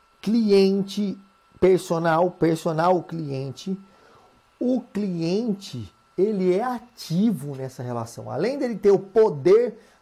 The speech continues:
nessa relação, porque quem te paga é ele, quem te paga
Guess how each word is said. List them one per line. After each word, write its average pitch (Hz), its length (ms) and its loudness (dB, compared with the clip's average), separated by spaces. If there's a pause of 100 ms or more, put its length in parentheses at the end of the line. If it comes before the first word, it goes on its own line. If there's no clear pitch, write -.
nessa 180 240 -2
relação, 160 380 -2
porque 151 260 -8
quem 160 320 -10 (840)
te - 120 -12
paga 131 560 -4 (140)
é 160 140 2
ele, 160 520 0 (680)
quem 175 220 -6
te - 160 -18
paga 123 400 -8